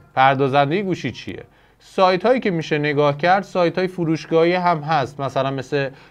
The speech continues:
دیجیکالا، ایمالز. وقتی که اطلاعات گوشی رو بدین در قسمت چیپست این اطلاعات نوشته می‌شه.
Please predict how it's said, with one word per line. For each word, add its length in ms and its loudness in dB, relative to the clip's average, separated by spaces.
دیجیکالا، 600 -2
ایمالز. 640 -4
وقتی 240 0
که 320 2
اطلاعات 540 0
گوشی 300 -4
رو 100 0
بدین 440 -2
در 160 8
قسمت 400 -2
چیپست 580 -2
این 180 2
اطلاعات 520 2
نوشته 400 -6
می‌شه. 320 -18